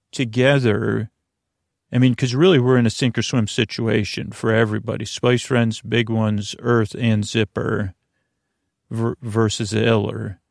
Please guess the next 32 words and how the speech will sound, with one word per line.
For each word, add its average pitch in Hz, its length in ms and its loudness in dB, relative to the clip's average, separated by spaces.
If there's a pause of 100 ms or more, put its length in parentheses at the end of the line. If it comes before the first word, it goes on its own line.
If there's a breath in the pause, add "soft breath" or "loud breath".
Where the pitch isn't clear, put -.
(280)
Grand 110 320 -2
Iller. 104 480 -2 (580)
So 120 720 2
our 113 140 4
goal 131 260 2
is 131 100 -4
to 123 100 -2
work 123 240 -2
together 123 600 0 (840)
and 107 560 0
to 113 100 -4
get 107 180 -2
through 104 280 -2
this. 120 440 -4
And 110 220 2
I 104 80 0
think 110 240 -6
we 110 140 -2
can, 113 720 0 (680)
we're 120 120 -4
gonna 117 180 0
do 117 140 0
some 117 200 -4
planning. 113 880 0 (500)
And 117 80 -2
I 117 80 4
don't 117 100 2
wanna, 113 340 2
uh, 110 300 -4
so, 113 400 0
so, 107 400 -2
uh, 107 500 -2